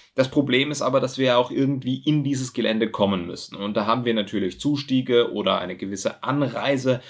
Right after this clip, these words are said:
Und gerade für mich, der ja grundsätzlich in der Trail-Gegend lebt, auch ich laufe gerne zu diesen Trails und zu diesen Strecken, denn ich möchte nicht mit dem Auto irgendwo hinfahren und dann laufen zu gehen. Ich finde das irgendwie ein bisschen wirr.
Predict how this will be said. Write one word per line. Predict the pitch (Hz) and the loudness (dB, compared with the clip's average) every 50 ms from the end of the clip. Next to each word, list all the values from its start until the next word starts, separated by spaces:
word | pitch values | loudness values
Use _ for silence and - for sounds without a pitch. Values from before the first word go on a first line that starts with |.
| - - - - - | -18 -20 -20 -20 -8
Und | - - 131 135 139 135 135 - - - | 0 2 4 4 4 2 -2 -6 -4 0
gerade | - 139 151 156 143 | 4 4 6 6 4
für | - 135 123 | 2 2 -2
mich, | 117 117 123 156 175 147 - - | 0 0 0 0 0 0 -2 -4
der | 123 - 123 | -2 -2 0
ja | 117 117 | 0 0
grundsätzlich | 113 123 127 131 127 131 120 117 - - 117 110 - - | 0 2 0 0 2 0 0 -2 -2 -6 -8 -6 -2 0
in | 135 131 | 2 4
der | 127 139 - | 4 4 2
Trail-Gegend | - - 135 - 123 139 143 127 127 123 113 110 107 104 95 - - _ | 0 -4 -4 -2 2 2 2 2 4 2 0 2 0 -2 -4 -6 -10 _
lebt, | 101 92 92 117 156 185 190 - - - - - - - - - _ - | -6 -2 0 2 2 2 0 -2 -10 -20 -20 -20 -20 -20 -20 -20 _ 0
auch | 143 170 180 185 - | 2 2 2 2 2
ich | - 196 220 - - - | 4 4 4 2 0 -4
laufe | 101 90 101 - 185 220 214 - 135 107 | -4 -2 0 0 0 0 0 0 0 0
gerne | 95 - - 92 95 95 | 0 -2 -4 -4 -6 -8
zu | 95 - - 110 | -8 -6 -6 -4
diesen | 104 107 101 95 101 95 | -4 -4 -4 -4 -6 -6
Trails | - - 98 92 104 127 131 131 | -4 0 0 2 2 2 0 -2
und | 117 107 | -4 -6
zu | - - | -4 -6
diesen | 107 98 101 98 | -6 -6 -4 -6
Strecken, | - - 95 95 98 - 127 120 | -4 0 0 0 0 0 -2 -2
denn | 104 98 104 | -2 -2 -2
ich | 98 | -4
möchte | 107 110 113 110 - 120 | -4 -6 -6 -6 -8 -12
nicht | 110 - | -12 -8
mit | 110 107 | -8 -6
dem | - 107 | -6 -6
Auto | - - - 104 117 117 - 127 | -6 -2 2 2 2 4 4 2
irgendwo | 120 113 113 107 104 98 | 2 2 2 0 -2 -2
hinfahren | 117 123 127 131 123 120 | -2 -4 -2 -2 -4 -4
und | 120 117 | -2 -2
dann | 117 113 | -2 -2
laufen | 110 104 107 127 143 139 123 107 | 0 2 2 2 2 2 0 -6
zu | 98 - 98 | -6 -6 -2
gehen. | 92 90 90 92 | -2 -2 -2 -4
Ich | 90 - | -6 -8
finde | - 104 - | -8 -8 -8
das | 98 - - | -8 -8 -6
irgendwie | 107 107 98 101 101 98 98 - - - - - _ - - - _ | -6 -6 -4 -2 -4 -4 -4 -6 -14 -20 -20 -20 _ -20 -20 -20 _
ein | - 95 | -8 -6
bisschen | 101 98 - 101 95 95 - - | -6 -6 -4 -6 -8 -8 0 4
wirr. | 117 143 135 147 | 6 6 6 6